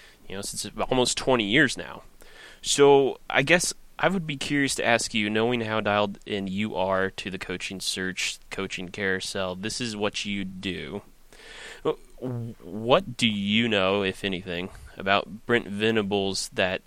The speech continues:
would point to, is he really ever going to, uh, pursue a head coaching gig? I mean, we all saw those comments that he had at the press conference this week. So is Brent Venables really a viable candidate for anybody?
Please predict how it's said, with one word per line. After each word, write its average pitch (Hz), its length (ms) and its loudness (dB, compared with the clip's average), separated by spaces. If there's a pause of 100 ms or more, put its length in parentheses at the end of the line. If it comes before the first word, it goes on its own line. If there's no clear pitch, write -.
(120)
would 107 360 -4
point 123 260 -2
to, - 180 -4
is 127 160 0
he 185 380 2
really 117 380 4 (100)
ever 110 240 4
going 104 520 0
to, 98 440 -4 (880)
uh, 120 160 -16
pursue 113 640 0
a - 80 -4
head 117 320 -4
coaching 113 380 -4
gig? 120 240 2
I 104 80 2
mean, 107 140 0
we 110 100 2
all 127 160 4
saw 123 300 2
those 117 180 -2
comments 92 640 -2 (100)
that 98 200 0
he 104 200 -4
had 101 240 2
at - 160 0
the 98 80 -6
press - 240 -2
conference 87 380 -4
this - 180 -8
week. 90 180 -6
So 107 280 -4 (540)
is 151 120 -2
Brent - 300 4
Venables 127 400 2
really 110 260 2
a 95 40 4
viable 95 320 4
candidate 90 500 -4
for - 240 -6
anybody? - 480 -10